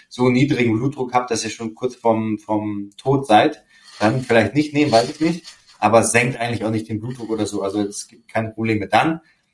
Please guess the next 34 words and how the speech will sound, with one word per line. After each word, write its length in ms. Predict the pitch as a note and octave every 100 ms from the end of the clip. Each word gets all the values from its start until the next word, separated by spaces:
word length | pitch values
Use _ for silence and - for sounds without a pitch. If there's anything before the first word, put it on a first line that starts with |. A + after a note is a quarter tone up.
| _
andere 380 | - D3+ E3 D#3+
Variante 500 | D3 D3 C#3+ D3+ D#3+
noch, 360 | D#3+ E3+ E3 - _ _ _
ähm, 360 | A#2 A#2 A#2 -
Finasterid. 880 | - D3 C#3 C3 A#2 A2 D#3 G3 - _ _
Und 160 | B2 A#2+
gerade 280 | B2+ E3
die 100 | D3+
Kombination 800 | C#3+ D3+ D3 C3+ B2+ - D#3 D3
soll 260 | G#2+ A2+ C3
für 140 | B2+
den 140 | A#2 A2+
besten 320 | - - G#2+
Effekt 340 | G#2 G#2 G2
sorgen. 320 | - E2+ E2 E2+
Also, 400 | E2+ F#2 D#2+ - _
äh, 240 | _ - _
hab 80 | _
ich 100 | _
mich 120 | G#2
jetzt 140 | G#2+ G#2
mal 100 | G2+
ein 60 |
bisschen 200 | G#2 A2
länger 160 | G#2+ A2
mit 140 | G#2
beschäftigt. 440 | - A#2+ A#2+ B2 G#2+
Wenn 120 | G#2+
ihr 100 | G#2
beide 320 | A#2 B2 B2
zusammen 500 | - A2 A#2 B2 - _ _ _ _ _ _ -
in 140 | A2
Kombination 600 | - A#2 G#2+ G2+ C3 C#3
nimmt, 360 | B2+ B2 A#2